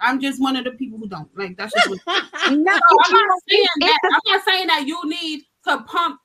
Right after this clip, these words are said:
Speaker 1: your, your, a girl gas 'cause she got a car or whatever the case may be. I do believe that men, men have forgotten their role. Like, you have to lead. I have to trust you to lead, right?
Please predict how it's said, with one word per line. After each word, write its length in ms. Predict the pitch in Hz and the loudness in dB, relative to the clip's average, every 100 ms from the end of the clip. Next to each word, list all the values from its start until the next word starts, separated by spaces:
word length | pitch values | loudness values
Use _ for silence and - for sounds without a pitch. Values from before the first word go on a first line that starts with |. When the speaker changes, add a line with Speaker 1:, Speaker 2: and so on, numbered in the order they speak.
| _ | _
Speaker 1:
your, 320 | 269 285 269 | -2 -2 -2
your, 180 | 226 277 254 | -2 -2 -2
a 120 | 262 | -4
girl 300 | 254 302 285 | -2 0 0
gas 340 | 240 277 269 - | 0 0 0 -4
'cause 200 | 277 - | -8 -8
she 160 | - 285 | -6 -4
got 200 | 262 226 | -2 -4
a 20 | |
car 540 | 226 302 285 269 262 254 | 0 4 8 8 6 4
or 80 | 254 | 0
whatever 300 | 277 330 320 | 2 2 0
the 80 | |
case 300 | - 285 294 | -6 -6 -6
may 140 | 285 262 | -8 -10
be. 200 | 233 - | -12 -4
I 180 | 269 302 | -2 -2
do 220 | 262 320 320 | -4 -8 -6
believe 380 | 320 302 294 277 | -6 -6 -6 -2
that 260 | 247 247 - _ - | 0 -2 -6 _ -6
men, 440 | 240 285 320 330 247 | 0 2 4 2 2
men 360 | 269 320 349 | 2 2 2
have 200 | 339 285 294 | 0 0 -2
forgotten 580 | 233 269 285 294 285 254 | -2 0 0 -2 -2 0
their 300 | 277 277 254 | 2 2 2
role. 480 | 302 359 269 214 - - | 2 4 2 -2 -4 0
Like, 220 | 302 302 | 0 2
you 180 | 359 415 | 2 4
have 240 | 392 381 392 | 4 0 0
to 180 | 403 | -2
lead. 500 | 294 302 403 403 277 208 | -2 -4 -2 -2 -4 0
I 220 | 302 349 | 0 2
have 140 | 370 370 | 0 -2
to 120 | 330 | -8
trust 380 | - 349 359 - | -4 -2 -2 -6
you 160 | 330 285 | -8 -6
to 80 | 320 | -8
lead, 460 | 226 254 415 330 226 | -8 -6 -4 -4 -4
right? 160 | 254 | -4